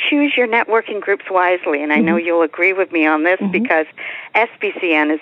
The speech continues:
Speaker 1: been around for a number of years, and, and I know I've been a member for many years.
Speaker 2: Oh,
Speaker 1: And
Speaker 2: thank you.
Speaker 1: certainly was,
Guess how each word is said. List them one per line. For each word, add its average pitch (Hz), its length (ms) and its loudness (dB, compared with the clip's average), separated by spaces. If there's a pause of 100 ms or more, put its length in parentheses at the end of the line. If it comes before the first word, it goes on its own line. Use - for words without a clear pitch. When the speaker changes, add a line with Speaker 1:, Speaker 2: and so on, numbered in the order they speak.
Speaker 1:
been 160 120 0
around 151 480 0
for 156 240 0 (400)
a 185 100 0
number 170 320 0
of 165 100 -4
years, 165 360 0
and, 190 200 -8
and 196 160 -2
I 185 80 0
know 202 180 0
I've 180 180 -2
been 156 140 -4
a 151 40 -6
member 151 320 -6 (100)
for - 260 -4
many 156 220 -2
years. 156 340 -2 (300)
Speaker 2:
Oh, 220 320 2
Speaker 1:
And 190 400 0
Speaker 2:
thank - 160 -4
you. - 220 -8
Speaker 1:
certainly 208 400 0
was, 190 220 2